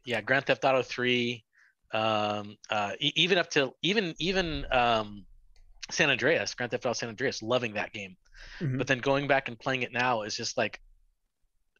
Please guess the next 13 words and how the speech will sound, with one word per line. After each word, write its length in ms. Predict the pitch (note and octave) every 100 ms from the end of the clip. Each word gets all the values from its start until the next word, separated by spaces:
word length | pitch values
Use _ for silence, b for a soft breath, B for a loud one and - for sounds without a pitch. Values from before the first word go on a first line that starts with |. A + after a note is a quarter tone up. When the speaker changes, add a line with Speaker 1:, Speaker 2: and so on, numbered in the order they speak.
| - -
Speaker 1:
oof, 420 | B2+ C3 - - -
that 120 | B2+
was, 220 | C3 - C#3
there's, 180 | C3+ -
there's 160 | C3 D3
still 240 | - E3
some 300 | - C3+ A#2 B B _
real 360 | C3+ B2+ D3 D3
rough 240 | B2+ B2+ -
edges 340 | B2+ A#2 G#2+
around 220 | G#2 G#2+
there 160 | G#2 G2+
that 240 | G#2 G#2+